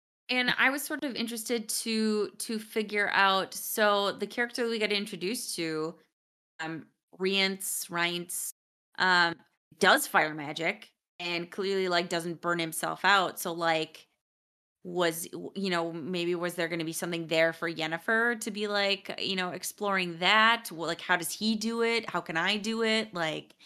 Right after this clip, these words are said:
you know, there, you know, there just didn't seem to be, like, rules there, consistent rules there. And I was l-, interested in finding out more about that. And then it was just like, "Okay, well,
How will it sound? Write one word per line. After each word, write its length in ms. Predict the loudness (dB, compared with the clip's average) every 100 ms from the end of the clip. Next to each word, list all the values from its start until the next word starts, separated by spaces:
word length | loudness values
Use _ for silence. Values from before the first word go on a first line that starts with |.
| -20 _ _
you 100 | 0
know, 320 | 4 4 2 -4 _ _ _ _ _
there, 240 | 4 4 2 -6 -14 -8
you 180 | 0
know, 340 | 4 4 2 -4 _ _ _ _ _ _ _ _ _ -18 -16 -8 2
there 160 | 2
just 200 | 2 -2
didn't 180 | 0 0
seem 260 | 0 -2 0
to 100 | -4
be, 440 | -2 0 4 4
like, 280 | 2 0 -2
rules 680 | -6 -2 4 6 6 2 -2
there, 520 | 0 0 0 -2 -4
consistent 580 | -2 -2 0 -4 -4 -4
rules 380 | -2 0 0 -2
there. 400 | -2 -2 -6 -8 -12 -14 -2
And 80 | 0
I 40 |
was 160 | 0 -6
l-, 60 | -4
interested 400 | -2 -2 -2 -4
in 80 | -4
finding 340 | -2 -2 -2
out 120 | -8 -4
more 200 | -2 0
about 300 | 4 2 2
that. 220 | -2 -2
And 120 | -4
then 80 | -6
it 60 |
was 120 | -6 -6
just 140 | -4
like, 160 | -2 0
"Okay, 220 | 4 4
well, 340 | 4 0 -2